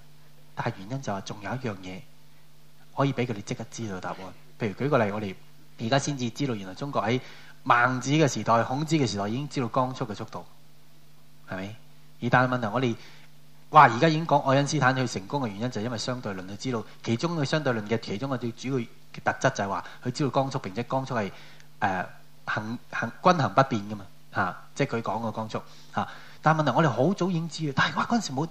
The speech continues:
冇得研究，佢哋點知啊？因為好簡單啫嘛。如果嗰陣時代有智慧嘅話呢，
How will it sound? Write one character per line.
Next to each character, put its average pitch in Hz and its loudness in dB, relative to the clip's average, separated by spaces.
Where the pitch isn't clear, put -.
冇 165 -4
得 233 -2
研 120 -8
究， 127 -4
佢 135 -4
哋 120 -4
點 123 -8
知 - -8
啊？ 175 -6
因 262 8
為 214 8
好 147 0
簡 160 0
單 175 0
啫 180 0
嘛。 170 -4
如 135 0
果 233 4
嗰 226 6
陣 170 0
時 - -10
代 143 2
有 147 4
智 160 -2
慧 151 6
嘅 143 4
話 127 10
呢， 156 2